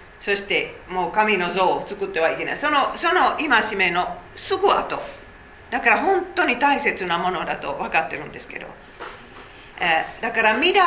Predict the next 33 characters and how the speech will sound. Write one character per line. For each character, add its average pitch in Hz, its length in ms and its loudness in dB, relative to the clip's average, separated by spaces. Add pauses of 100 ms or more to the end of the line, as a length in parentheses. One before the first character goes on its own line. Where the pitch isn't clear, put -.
れ 226 120 4
に 202 220 2
唱 202 320 4
え 151 60 4
る 147 120 -4
こ 151 160 -8
と 151 120 -8
は 143 140 0
何 170 340 0
で 135 80 -2
あ 135 60 0
る - 60 -4
か。 - 200 -14 (1200)
そ 247 200 2
し - 120 -4
て、 180 420 2 (840)
神 277 240 2
様 196 300 4
は 175 140 4
ど 302 240 0
う 277 60 0
い 233 100 -2
う 208 140 4
ふ 190 200 -2
う 175 60 -2
に 160 80 -6
罰 226 280 -2
せ 175 200 -4
ら 160 100 0
れ 151 160 -2
る 139 100 -8
の 131 140 -8
か。 - 60 -14